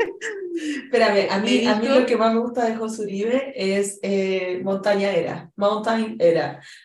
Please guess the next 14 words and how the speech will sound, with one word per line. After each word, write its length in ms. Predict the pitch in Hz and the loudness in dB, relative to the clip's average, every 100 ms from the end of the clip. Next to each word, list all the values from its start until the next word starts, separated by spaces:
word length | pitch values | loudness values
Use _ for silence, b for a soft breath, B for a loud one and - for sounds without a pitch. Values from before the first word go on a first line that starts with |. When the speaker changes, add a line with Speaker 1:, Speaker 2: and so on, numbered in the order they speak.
| B _ | B _
Speaker 1:
cuando 300 | - 180 175 | -6 -4 -4
se 180 | 175 175 | -2 -2
Speaker 2:
Sí. 80 | - | 0
Speaker 1:
fue 200 | 180 185 | 2 4
a, 380 | 170 170 160 165 | 4 4 2 -2
al 160 | 170 - _ _ _ _ _ _ - | -4 -8 _ _ _ _ _ _ -2
Speaker 2:
Leñador 440 | 190 185 180 202 | 0 4 4 4
Speaker 1:
retiro. 200 | 202 170 | 2 4
Speaker 2:
Style. 420 | 175 202 175 147 - _ 240 B B B - - | 4 4 2 -6 -14 _ -16 B B B -20 -10
Leñador 360 | 170 175 170 185 | -8 -4 -2 -2
Speaker 1:
Sí, 60 | |
Speaker 2:
Style. 340 | - - 160 233 | -2 0 4 6
Speaker 1:
Leñador 480 | 220 208 202 226 240 - | 6 6 6 6 4 2
Era. 400 | 208 - - | 2 0 -4